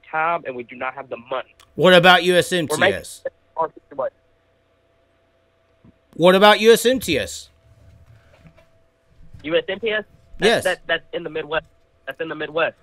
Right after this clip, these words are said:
Speaker 1: We don't have the time to
Speaker 2: Well,
Speaker 1: travel out there.
Speaker 2: true, you are in Kentucky.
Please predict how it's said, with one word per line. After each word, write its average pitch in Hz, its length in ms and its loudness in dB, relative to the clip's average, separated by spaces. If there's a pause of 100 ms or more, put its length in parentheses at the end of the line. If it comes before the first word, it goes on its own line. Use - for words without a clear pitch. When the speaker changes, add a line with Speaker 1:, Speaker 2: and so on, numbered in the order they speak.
Speaker 1:
We 156 80 -6
don't 151 160 -4
have 151 140 -6
the 156 60 -16
time 156 280 -4
to 180 60 0
Speaker 2:
Well, 170 220 4
Speaker 1:
travel 156 320 -4
out 107 180 -12
there. - 140 -20
Speaker 2:
true, 160 160 -2
you 151 200 0
are 160 140 4
in 143 100 -4
Kentucky. 127 640 -8